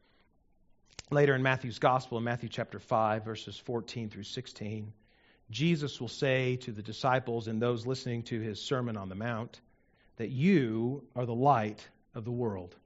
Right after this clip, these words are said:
Your city on a hill that cannot be hidden.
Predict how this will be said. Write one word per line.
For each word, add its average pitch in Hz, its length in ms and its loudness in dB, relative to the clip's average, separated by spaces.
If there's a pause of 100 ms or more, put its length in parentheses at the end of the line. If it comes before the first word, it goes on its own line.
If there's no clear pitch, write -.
(920)
Your 117 80 -6
city 214 340 10
on 185 120 10
a 156 60 8
hill 165 320 12
that 139 100 0
cannot 180 320 8
be 151 100 4
hidden. 143 460 4